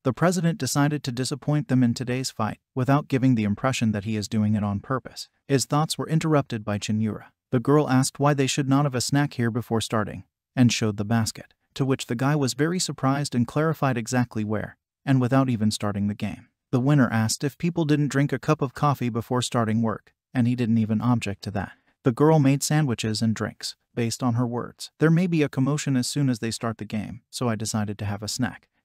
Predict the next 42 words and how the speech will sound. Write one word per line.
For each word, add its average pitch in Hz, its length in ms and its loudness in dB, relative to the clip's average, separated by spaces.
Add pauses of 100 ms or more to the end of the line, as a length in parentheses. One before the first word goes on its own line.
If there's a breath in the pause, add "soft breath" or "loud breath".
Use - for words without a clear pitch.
Miang 123 320 6
Ying 113 200 4
thought 165 240 2
it 175 100 -2
would 147 120 0
be 139 120 2
rude 143 280 4
to 143 120 0
ignore 123 300 2
her 120 160 -2
efforts, - 520 -6
so 120 160 -2
he 110 100 0
took 107 200 -4
a 110 40 -2
bite. 107 340 -4 (200)
He 127 140 2
liked 143 260 2
it, - 120 -10 (120)
so 160 160 0
he 156 100 2
asked 143 320 0
if 123 100 -6
the 113 100 -6
cook 113 240 -4
had 110 140 -4
cooked - 260 -4
it. - 120 -16 (300)
Misura 135 400 2
was 120 160 -2
very 170 260 0
glad 131 320 2
that 110 100 -2
he 131 100 0
liked 120 260 0
her 131 120 -4
homemade 107 420 2
sandwiches. - 680 -2 (160)
As 120 180 0
it 113 100 -4
turned 120 260 2
out, 95 200 -4